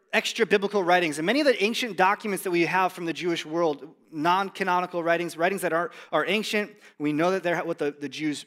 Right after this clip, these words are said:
believed in addition to the Bible. Um, and s-, in many of their writings, they, uh, readily condemn the Gentiles. There's a, uh, a commentary by Leon Morris, who's a wonderful scholar. He, he points this out.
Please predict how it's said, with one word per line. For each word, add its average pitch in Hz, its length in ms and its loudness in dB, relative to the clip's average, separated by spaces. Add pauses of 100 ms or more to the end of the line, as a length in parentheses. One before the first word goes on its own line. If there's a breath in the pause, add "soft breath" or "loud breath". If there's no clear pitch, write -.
(140)
believed 165 400 -4
in 156 100 -4
addition 196 360 -4
to - 100 -12
the 190 100 -2
Bible. 196 460 2 (400 soft breath)
Um, 127 340 -4 (220)
and 135 140 -8
s-, - 100 -10
in 147 160 -4
many 220 180 2
of 254 80 0
their 196 140 2
writings, 160 440 0
they, 156 320 0
uh, 143 180 -2 (340)
readily 180 480 2
condemn 180 540 0
the 160 100 -2
Gentiles. 127 800 -4 (640)
There's 151 240 0
a, 156 180 4
uh, 135 220 -2
a - 20 -8
commentary 160 760 -4 (200)
by 139 240 0
Leon 151 340 0
Morris, 151 380 -4
who's 135 140 -12
a 123 100 -8
wonderful 139 400 -10
scholar. 139 380 -2
He, 135 140 -10
he 143 180 -16
points 151 260 -8
this 143 220 -4
out. 139 240 -4